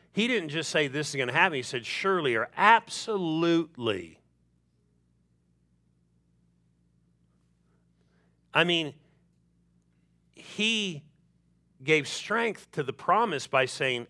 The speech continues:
"Absolutely or surely. Blessing I will bless you.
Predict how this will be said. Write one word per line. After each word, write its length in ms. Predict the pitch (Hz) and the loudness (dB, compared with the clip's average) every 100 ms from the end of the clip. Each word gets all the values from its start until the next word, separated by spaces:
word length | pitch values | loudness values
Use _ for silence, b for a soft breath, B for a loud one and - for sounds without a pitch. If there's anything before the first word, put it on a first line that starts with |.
| - | 0
"Absolutely 800 | 156 170 - - 147 151 127 131 | 2 2 0 -6 -2 -2 -2 -4
or 100 | 110 | -4
surely. 640 | - - 202 202 92 76 _ _ _ _ _ _ _ _ _ _ _ _ _ _ - - | -6 -4 -4 -4 -6 -12 _ _ _ _ _ _ _ _ _ _ _ _ _ _ -20 2
Blessing 400 | 139 151 147 147 | 6 6 2 2
I 100 | 139 | 2
will 140 | 123 | 2
bless 360 | 107 135 165 - | 2 2 2 -2
you. 220 | 170 226 | -8 -8